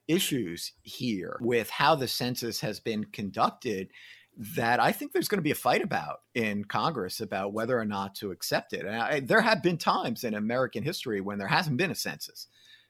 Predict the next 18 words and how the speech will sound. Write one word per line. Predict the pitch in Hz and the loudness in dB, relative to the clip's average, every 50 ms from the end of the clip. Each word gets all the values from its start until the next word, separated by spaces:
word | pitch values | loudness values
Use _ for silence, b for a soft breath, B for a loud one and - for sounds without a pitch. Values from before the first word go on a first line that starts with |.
| b b _ - | b b _ -4
And | - 107 107 107 107 107 110 110 104 - | 0 2 4 4 2 2 0 0 -2 -2
so | - 131 120 120 | 2 2 4 4
you're | 120 123 117 | 4 4 2
using | 120 127 156 170 165 143 156 135 123 | 6 8 8 8 8 8 4 2 2
the | 117 | 2
same | - - - 151 156 160 135 | 2 4 4 4 4 4 4
data | 117 143 135 160 180 151 120 117 | 4 6 6 6 8 6 6 4
for | 113 - 131 120 | 2 2 0 0
apportionment | 117 - - 156 151 135 - - 156 139 123 - | 0 0 2 2 2 4 2 0 0 0 0 0
and | 107 | 0
everything | 113 123 135 127 123 117 117 | 0 0 0 0 0 2 2
else | 135 156 165 151 | 2 2 2 0
for | - - - 117 - | -2 -4 -4 -4 -4
twenty | - - 143 135 131 | -2 -2 0 0 2
years. | 120 123 156 208 180 120 - - - - - b b b b b b b b _ _ - | 2 2 2 2 2 0 -2 -6 -8 -8 -8 b b b b b b b b _ _ -4
Uh, | 110 107 107 107 104 107 104 - _ _ _ - | 0 2 4 4 2 2 0 -6 _ _ _ -4
that | 113 110 107 - | 0 0 0 0
could, | - 160 - | 0 -2 -4